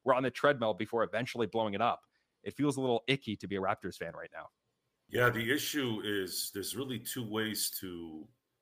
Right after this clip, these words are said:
Speaker 2: play in the N B A. One is to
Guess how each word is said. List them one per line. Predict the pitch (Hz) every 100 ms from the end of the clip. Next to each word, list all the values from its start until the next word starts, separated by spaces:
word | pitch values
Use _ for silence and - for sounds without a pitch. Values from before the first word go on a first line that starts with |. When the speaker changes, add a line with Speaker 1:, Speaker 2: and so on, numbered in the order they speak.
| _ _ -
Speaker 2:
play | 101 104 95 76 - _ _ _ _
in | 85
the | 82 82
N | 78
B | 78 82
A. | 76 71 76
One | 107
is | 104 92 -
to | - 80 78